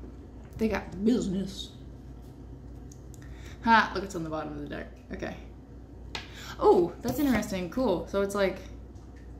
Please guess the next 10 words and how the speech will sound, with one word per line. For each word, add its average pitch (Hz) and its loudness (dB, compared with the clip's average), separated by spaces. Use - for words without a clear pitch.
waiting 269 6
for 254 0
the 233 2
fall. 180 2
Saggy. 170 2
I - -8
did - -6
not - -8
expect - -12
that. - -10